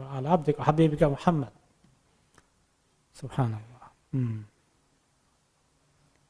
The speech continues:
এবং তিনি সব আমাদের উম্মতকে উৎসাহিত করেছেন। তিনি কি বলেছেন যে যারা অসহায়, বিধবা, এরকম বুড়ো মানুষ অথবা মিসকিন, আহ,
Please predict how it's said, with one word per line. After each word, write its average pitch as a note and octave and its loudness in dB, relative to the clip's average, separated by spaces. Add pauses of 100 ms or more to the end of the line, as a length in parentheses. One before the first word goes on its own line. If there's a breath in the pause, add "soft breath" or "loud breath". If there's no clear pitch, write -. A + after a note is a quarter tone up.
(1500)
এবং F3+ 12
তিনি A3+ 12
সব G#3+ 8
আমাদের G3 10
উম্মতকে G#3 10
উৎসাহিত A3+ 8
করেছেন। C3 -2 (840)
তিনি D3+ 10
কি G#3+ 6
বলেছেন F3+ 10
যে E3 8
যারা E3 10
অসহায়, D#3+ 8
বিধবা, D#3 8 (560 soft breath)
এরকম C#3+ 6
বুড়ো D3 10
মানুষ D3+ 6
অথবা C#3+ 4
মিসকিন, D#3 6 (520)
আহ, C#3+ -4